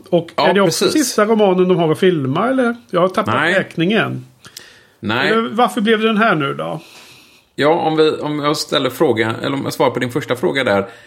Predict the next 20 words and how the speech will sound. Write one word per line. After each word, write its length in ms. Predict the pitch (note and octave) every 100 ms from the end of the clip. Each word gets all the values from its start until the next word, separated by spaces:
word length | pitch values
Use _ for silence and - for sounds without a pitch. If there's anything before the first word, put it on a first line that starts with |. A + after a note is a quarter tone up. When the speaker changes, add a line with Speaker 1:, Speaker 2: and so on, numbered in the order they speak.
| _ _ -
Speaker 2:
eh, 380 | G2+ G#2 G#2 A2
så 340 | C#3 B2+ -
vid 140 | C3+ C#3
det 40 |
här 180 | D#3 D#3+
tillfället 420 | D#3 C3+ A#2 A2+
när 80 | A2+
de 80 | A#2
skulle 160 | -
göra 80 | A2
den 80 | A2+
här 100 | C3+
filmen 340 | C3 A2 G2 G2
så 120 | A#2
hade 180 | G2+ G2
de 100 | G2
bara 280 | F#2+ F2
tre 380 | E2+ - - F#2
romaner 340 | F2+ F#2 F2 E2+
kvar. 360 | - B2+ -